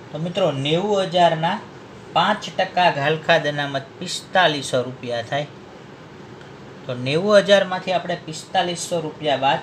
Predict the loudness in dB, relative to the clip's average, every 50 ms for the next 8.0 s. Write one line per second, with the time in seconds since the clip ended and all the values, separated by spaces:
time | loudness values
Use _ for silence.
0 | -4 -8 -6 -6 -6 -6 -8 -10 -10 -12 -16 -16 -16 -18 -18 -18 -12 -8 -6 -6
1 | -4 -2 -2 -2 -2 -2 -2 2 4 4 4 2 0 -2 -2 -2 -2 -2 -2 -2
2 | 0 0 0 0 -2 -4 -6 -12 -16 -18 -18 -18 -18 -18 -20 -20 -20 -20 -18 -18
3 | -18 -18 -18 -18 -20 -20 -18 -18 -16 -8 -2 0 2 2 2 0 -2 -4 -2 2
4 | 2 2 2 2 -2 -6 -8 -4 -2 0 0 0 0 0 0 0 -2 -2 -2 -2
5 | -2 -2 -4 -6 -6 -6 -8 -8 -6 -8 -8 -8 -10 -14 -18 -18 -20 -20 -18 -18
6 | -20 -20 -18 -18 -18 -18 -18 -18 -12 -6 -2 -2 0 4 6 6 6 6 4 0
7 | 0 0 0 -2 -4 -8 -8 -8 -8 -10 -6 -4 -2 0 0 -2 -4 -6 -10